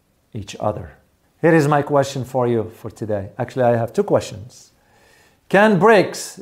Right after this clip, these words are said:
de-dollarize the global financial system? The second question is, does brics have potential to resolve global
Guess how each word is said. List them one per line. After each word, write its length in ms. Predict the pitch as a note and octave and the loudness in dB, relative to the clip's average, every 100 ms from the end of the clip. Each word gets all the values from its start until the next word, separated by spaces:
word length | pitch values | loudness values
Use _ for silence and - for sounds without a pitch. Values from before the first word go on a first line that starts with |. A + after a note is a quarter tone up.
| B2 | 2
de-dollarize 880 | G3+ G3+ F#3+ G3 F3+ E3+ D3+ D3+ D#3 | 4 6 6 8 6 6 6 4 0
the 60 | |
global 380 | C#3+ E3 D#3+ E3 | 0 2 2 0
financial 480 | D#3+ D3 C#3+ C#3 C#3 | -2 -4 -4 -6 -10
system? 460 | - C#3+ - G#2+ F2 _ _ _ _ _ _ _ _ _ _ _ | -8 -8 -8 -14 -14 _ _ _ _ _ _ _ _ _ _ _
The 100 | A#2+ | -14
second 360 | - C3+ B2+ A#2+ | -2 0 0 0
question 400 | E3 G3+ C#3 C3 | 2 2 -2 -8
is, 520 | A2 G#2 A2 A2 - _ _ _ C3+ | -8 -4 -4 -6 -16 _ _ _ 0
does 280 | C#3+ D#3+ A#2+ | 4 4 4
brics 540 | F#3+ F#3 - - - _ - | 4 4 0 -8 -18 _ -4
have 380 | B2+ E3 E3 | 2 2 2
potential 800 | - C#3+ E3 F3+ - C3 A#2 A#2 - _ _ _ _ _ | -6 -4 -2 0 0 -2 -2 -6 -16 _ _ _ _ _
to 200 | - C3+ | -4 0
resolve 840 | C3+ C3 A#2 C#3 D3+ C3 A#2+ A2+ - _ _ - | 0 0 0 4 6 6 4 0 -10 _ _ -12
global 720 | A#2 B2 B2+ A#2 A#2 G#2 - | -4 0 0 2 0 -2 -12